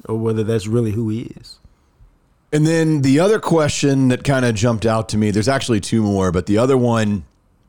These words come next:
Speaker 2: because I started thinking about this too, and we've kinda talked about this a little bit, but which position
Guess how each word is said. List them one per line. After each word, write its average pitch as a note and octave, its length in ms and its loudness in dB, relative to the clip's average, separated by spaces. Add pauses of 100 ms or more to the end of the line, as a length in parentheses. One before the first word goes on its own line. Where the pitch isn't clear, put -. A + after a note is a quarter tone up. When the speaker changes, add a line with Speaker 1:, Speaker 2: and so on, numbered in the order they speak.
(400)
Speaker 2:
because A2+ 220 -2
I A2+ 40 0
started D3+ 280 0
thinking C3 220 0
about A2 240 0
this A2+ 180 0
too, A#2 220 0
and G2 80 -2
we've A2 160 0
kinda C#3 240 -2
talked B2 280 -2
about G#2+ 240 -2
this G#2 140 -4
a F#2 40 -6
little A2+ 220 0
bit, F2 200 -4
but E2+ 160 -4
which B2 420 -2
position G2+ 920 -2